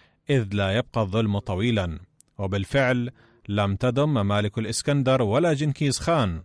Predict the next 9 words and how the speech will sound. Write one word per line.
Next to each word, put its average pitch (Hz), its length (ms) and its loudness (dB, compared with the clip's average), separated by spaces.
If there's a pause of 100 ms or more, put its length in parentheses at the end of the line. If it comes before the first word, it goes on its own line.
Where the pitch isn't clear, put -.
(960)
غير 107 380 0
أن 117 200 2
مثل 127 240 0
هذه 120 280 2
المذابح 117 640 2
تساعد 113 580 0
على 107 220 0
الانتصارات 107 720 -2
الفورية، 113 640 0